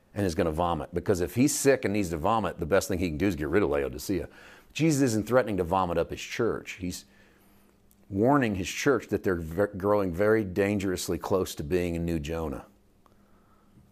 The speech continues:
that they choose apathy over the challenge. And when we're rooted and grounded in love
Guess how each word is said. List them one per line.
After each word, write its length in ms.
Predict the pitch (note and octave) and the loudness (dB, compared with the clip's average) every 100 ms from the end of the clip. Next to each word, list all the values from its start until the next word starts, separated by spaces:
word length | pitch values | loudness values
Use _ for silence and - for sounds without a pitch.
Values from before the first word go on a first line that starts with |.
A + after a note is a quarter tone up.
| _ | _
that 300 | F#2+ E2+ - _ _ _ _ _ _ _ - _ _ _ _ - - - _ - - | -2 -2 -2 _ _ _ _ _ _ _ -20 _ _ _ _ -20 -20 -20 _ -20 -4
they 140 | G2 | -4
choose 460 | F2 G2+ F2 D#2+ - - - - | 0 0 0 -2 -12 -18 -8 2
apathy 500 | F#2 F2+ E2 D2+ D2 | 2 2 -8 -8 -6
over 220 | D2+ C#2+ | -6 -6
the 100 | D2+ | -8
challenge. 640 | - C#2+ C2+ B1 B1+ - _ _ _ _ _ _ - | -8 -8 -8 -10 -14 -16 _ _ _ _ _ _ -10
And 360 | F#2 F2 E2+ E2+ _ _ _ _ _ _ _ _ _ _ _ _ _ - | -4 -2 -2 -6 _ _ _ _ _ _ _ _ _ _ _ _ _ 0
when 180 | A2+ | 2
we're 140 | G#2+ F#2+ | 4 4
rooted 340 | G2+ C#3 C#3+ | 6 8 8
and 100 | B2 | 6
grounded 300 | G#2+ A2+ A2 | 6 6 4
in 140 | G2+ F#2+ | 2 4
love 440 | G#2+ G2 D#2+ - | 6 6 2 -8